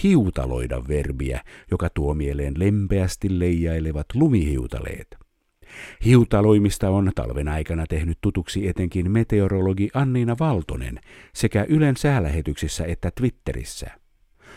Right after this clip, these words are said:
Osa yleisöstä on oudoksunut tuntematonta sanaa.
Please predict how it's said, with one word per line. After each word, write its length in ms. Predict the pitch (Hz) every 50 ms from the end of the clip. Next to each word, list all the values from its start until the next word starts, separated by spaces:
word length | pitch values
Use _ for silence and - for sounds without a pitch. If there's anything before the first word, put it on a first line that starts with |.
| - - - -
Osa 260 | - 120 - - 104
yleisöstä 720 | 101 - 127 147 143 110 90 80 76 73 71 - - 73 73
on 100 | 80 -
oudoksunut 600 | 90 95 92 82 82 - - - 90 87 87 - -
tuntematonta 640 | - 67 69 65 71 71 76 78 - 92 90 - 101
sanaa. 460 | 98 - 104 73 62 - - 58 -